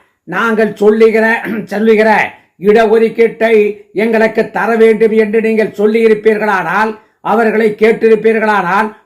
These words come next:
உங்களை நாங்கள் பாராட்டி இருப்போம். ஆனால் நீங்கள் கேட்டீர்களா என்றால் கேட்கவில்லை. இப்பொழுது வந்து நின்று கொண்டு திராவிட முன்னேற்ற கழகத்தின் மீது குறை சொல்கிறீர்கள், திராவிட முன்னேற்ற கழகத்தின் மீது குற்றம் சொல்கிறீர்களே, இது எந்த வகையில் நியாயம்?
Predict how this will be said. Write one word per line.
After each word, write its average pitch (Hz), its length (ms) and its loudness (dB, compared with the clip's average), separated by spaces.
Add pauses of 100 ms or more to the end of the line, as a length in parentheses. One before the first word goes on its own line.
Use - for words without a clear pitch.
உங்களை 220 380 0
நாங்கள் 208 380 -2
பாராட்டி 214 480 0
இருப்போம். 190 460 -4 (340)
ஆனால் 220 340 -2
நீங்கள் 220 360 0
கேட்டீர்களா 226 580 2 (120)
என்றால் 214 360 0
கேட்கவில்லை. 214 640 0 (400)
இப்பொழுது 220 520 2
வந்து 226 300 0
நின்று 214 300 -2
கொண்டு 226 300 0
திராவிட 214 380 -2
முன்னேற்ற 220 460 -2
கழகத்தின் 220 560 -4
மீது 220 260 2
குறை 233 280 -4
சொல்கிறீர்கள், 214 640 -2 (380)
திராவிட 220 380 0
முன்னேற்ற 226 460 0
கழகத்தின் 220 540 -2
மீது 214 200 2
குற்றம் 226 420 -4
சொல்கிறீர்களே, 220 640 2 (320)
இது 220 240 2
எந்த 220 300 0
வகையில் 220 400 0
நியாயம்? 190 320 -4